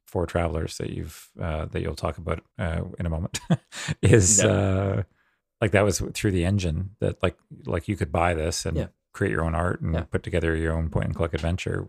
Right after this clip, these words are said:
Speaker 1: Wh-, I mean, it's not a
Speaker 2: Yeah.
Speaker 1: trivial thing to do by any means, but, like, the tool is there to be able to put, like, the mechanics are there to be able to put the system
Speaker 2: Mm-hmm.
Speaker 1: together with,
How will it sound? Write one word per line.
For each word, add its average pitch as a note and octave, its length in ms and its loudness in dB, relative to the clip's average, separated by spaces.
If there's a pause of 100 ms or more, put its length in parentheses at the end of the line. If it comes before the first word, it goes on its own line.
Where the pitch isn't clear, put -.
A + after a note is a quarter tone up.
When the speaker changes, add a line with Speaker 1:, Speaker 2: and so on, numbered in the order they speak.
(220)
Speaker 1:
Wh-, - 160 -4 (320)
I B2+ 60 2
mean, G2 140 4
it's - 140 -2
not G2 120 4
a F#2 60 0
Speaker 2:
Yeah. F#3+ 120 2
Speaker 1:
trivial F2 340 2
thing E2+ 220 -2
to - 80 -6
do D#2+ 280 -2
by A2 220 0
any E2 140 0
means, D2 300 -6
but, - 240 -4
like, - 320 -4 (680)
the G#2 180 0
tool A2 500 2
is D#2 120 -6
there E2 240 -2
to - 120 -14
be E2 120 -6
able D#2+ 180 -4
to - 60 -10
put, - 240 -4 (120)
like, - 140 -2 (240)
the F#2+ 60 -2
mechanics F#2+ 580 2
are F2+ 60 -2
there D#2 200 -2
to F2+ 80 -8
be - 80 -4
able F2 140 -4
to - 40 -14
put - 160 -6
the - 60 -8
system - 340 -6
Speaker 2:
Mm-hmm. F#3 100 -6
Speaker 1:
together E2+ 340 -4
with, F2 120 -10